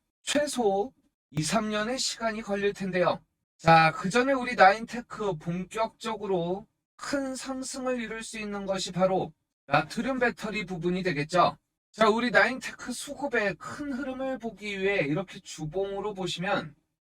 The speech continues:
정말 오랫동안 이어졌던 하락 구조가 사월 들어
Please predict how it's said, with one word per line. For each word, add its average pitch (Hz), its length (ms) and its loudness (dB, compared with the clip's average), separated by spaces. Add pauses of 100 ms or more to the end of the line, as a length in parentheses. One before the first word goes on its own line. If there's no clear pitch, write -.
정말 220 420 4
오랫동안 226 720 0
이어졌던 208 540 0
하락 247 380 0
구조가 185 520 2 (300)
사월 208 500 6
들어 196 520 6